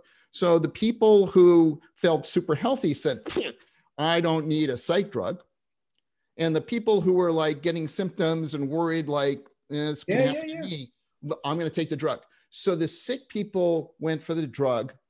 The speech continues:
Speaker 1: and the well people, the healthy people, went for no drug. Guess what? Twenty, you know, twelve point five percent hospitalization and death rate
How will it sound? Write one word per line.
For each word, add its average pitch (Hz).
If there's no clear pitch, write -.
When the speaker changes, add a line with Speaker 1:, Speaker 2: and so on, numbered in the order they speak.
Speaker 1:
and 151
the 135
well 147
people, 120
the 131
healthy 139
people, 123
went 123
for 127
no 214
drug. 127
Guess 175
what? -
Twenty, 175
you 156
know, 139
twelve 175
point 196
five 165
percent 160
hospitalization 147
and 123
death 147
rate 104